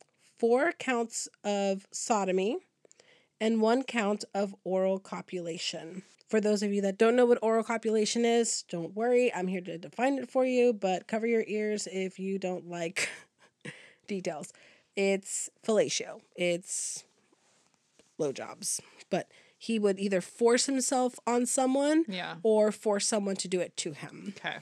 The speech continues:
Speaker 2: Ew, he's creepy.
Speaker 1: Here's the first fucking kicker.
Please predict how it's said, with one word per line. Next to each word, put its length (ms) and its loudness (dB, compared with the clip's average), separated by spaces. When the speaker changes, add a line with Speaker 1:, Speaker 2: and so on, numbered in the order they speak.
Speaker 2:
Ew, 260 -8
he's 240 -12
creepy. 440 -16
Speaker 1:
Here's 320 2
the 140 2
first 760 2
fucking 400 0
kicker. 520 -8